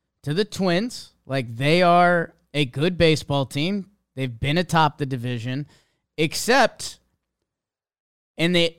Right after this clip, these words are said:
in the Central, I guess if the Guardians had a big June, which, again, they've, they've played bad baseball kinda all season. Um,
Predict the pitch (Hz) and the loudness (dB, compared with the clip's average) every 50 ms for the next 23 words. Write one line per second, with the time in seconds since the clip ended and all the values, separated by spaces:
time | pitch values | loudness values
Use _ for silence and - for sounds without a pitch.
0 | _ _ - 160 170 170 160 156 - - - 202 214 233 226 - 240 233 226 - | _ _ -4 -2 0 0 -2 -2 -4 -2 0 2 2 2 0 2 2 2 2 4
1 | - 165 170 143 120 - 160 196 233 233 - - - - - 208 165 - - 190 | 2 0 -2 -2 -4 -2 2 2 2 2 0 -6 -8 -2 -2 -2 -2 0 -4 -6
2 | 147 - 156 147 156 165 180 180 202 202 202 202 - - 170 160 151 147 123 123 | -4 -4 -2 0 2 2 2 2 0 -2 -4 -4 -2 0 0 2 0 0 -2 -2
3 | 147 151 139 127 117 - - 131 143 156 165 190 214 220 214 180 135 135 127 - | -4 -4 -4 -6 -10 -10 -8 -6 -4 -2 -2 -4 -4 -6 -8 -10 -10 -10 -10 -8
4 | - 135 135 180 233 226 156 131 170 202 185 - 190 214 269 262 - 311 330 196 | -10 -10 -6 -4 -4 -2 -2 -2 -2 -2 -2 -2 -2 -2 -2 -2 -2 0 2 2
5 | 139 - 135 147 147 143 - 120 120 143 - - - - 110 95 98 - - 147 | 2 0 -2 -2 -2 -2 -4 -4 -4 -4 -4 -4 -8 -10 -12 -12 -14 -8 -4 -2
6 | 180 196 151 117 131 151 151 135 - - 147 156 165 139 110 107 98 101 - _ | 0 0 0 0 0 0 0 0 -4 -4 -2 -2 -2 -2 -4 -10 -16 -18 -20 _
7 | _ _ _ _ _ _ _ _ _ _ - 131 131 127 127 120 117 - | _ _ _ _ _ _ _ _ _ _ -4 -2 -2 0 0 -2 -4 -8